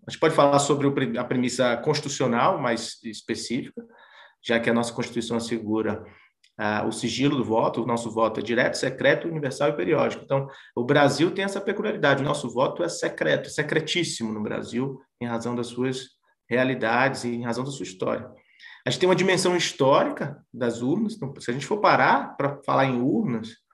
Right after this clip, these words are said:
a gente tem que lembrar inicialmente que o Brasil é um país recordista de fraudes nas eleições, eh, no passado. Se a gente for ver o registro de fraudes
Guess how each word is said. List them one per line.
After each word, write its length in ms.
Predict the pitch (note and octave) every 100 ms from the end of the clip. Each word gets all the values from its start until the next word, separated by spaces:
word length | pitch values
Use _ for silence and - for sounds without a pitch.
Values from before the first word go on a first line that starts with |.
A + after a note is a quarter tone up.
| _ _ _ _ -
a 60 |
gente 140 | G#2+ -
tem 100 | C#3
que 80 |
lembrar 320 | F3+ E3 C#3 F3
inicialmente 640 | F3 - D3 C3+ G3 A#2
que 460 | A2 - C#3+ D3+ -
o 60 | D#3+
Brasil 540 | D#3+ C#3 A2+ A#2+ D3
é 40 |
um 120 | G3+ G3+
país 320 | D3+ C3 D#3+
recordista 720 | C3 F3+ G3+ C#3+ B2 E3 A3+
de 220 | G3+ B3+
fraudes 640 | - C3+ B2 B2+ G#3 - -
nas 180 | E3 D3
eleições, 600 | C3+ - A#2+ C3 D3 - _ - _ _ _
eh, 240 | B2 B2+
no 160 | C3 C#3
passado. 580 | G3+ - C3+ C3 A#2 G2
Se 140 | -
a 40 |
gente 140 | F#2+ -
for 200 | - A2+
ver 160 | A#2 B2+
o 260 | C3 G#2+
registro 600 | A#2 B2 A2+ E3 - D3+
de 100 | C3+
fraudes 640 | A#2 - A#2 A2+ G#2 -